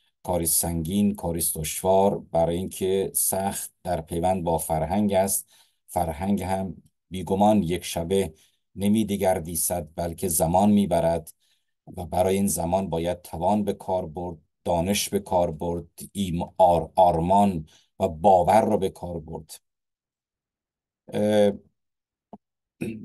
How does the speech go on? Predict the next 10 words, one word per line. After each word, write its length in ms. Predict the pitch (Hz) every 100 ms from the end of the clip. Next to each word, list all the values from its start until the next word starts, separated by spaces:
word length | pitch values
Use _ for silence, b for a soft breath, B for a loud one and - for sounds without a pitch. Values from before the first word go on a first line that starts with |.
| - _
ما 140 | 120
برای 220 | 127 127 123
اینکه 500 | 127 - 123 120 113 _ _ _ _ _ - 104 - -
از 220 | 107 104
این 280 | 120 104 - -
روزگار 720 | 98 101 95 95 101 98 87 - 98 82 80 - _ _
که 120 | 101
ما 140 | 95
هستیم 400 | 87 90 - 95
بگذریم 800 | 85 80 - 90 101 117 107 -